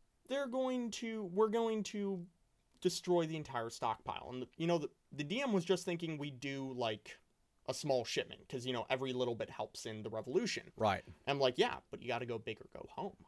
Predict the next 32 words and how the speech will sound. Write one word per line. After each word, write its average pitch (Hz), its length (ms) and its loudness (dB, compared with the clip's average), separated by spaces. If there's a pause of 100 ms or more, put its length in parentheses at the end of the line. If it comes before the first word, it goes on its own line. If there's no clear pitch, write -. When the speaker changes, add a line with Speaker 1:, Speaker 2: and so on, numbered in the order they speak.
(440)
Speaker 2:
Bingo. - 380 -12 (340)
Speaker 1:
Because 165 460 2 (240)
they, 190 260 4 (100)
they 156 140 0
have 180 100 2
it - 60 -4
hidden, 180 500 -2 (240)
probably 269 400 2
not, 196 320 4 (480)
like, 120 200 2 (280)
super - 540 0
guarded. 120 420 -2 (280)
Speaker 2:
Right. 101 280 4 (360)
Speaker 1:
And 170 240 4
if 165 180 0
we 160 300 -2 (260)
destroy 147 460 0 (100)
everything, 165 640 -2 (680)
what 165 80 4
does 147 100 0
that 123 220 0
do? 208 280 -2 (140)
For 160 140 2
one, 208 440 6 (760)
the 147 100 2
king 214 220 4
is - 140 0
gonna 147 200 0
start - 300 0 (320)
killing 147 320 2
merchants 135 480 0
because 127 640 0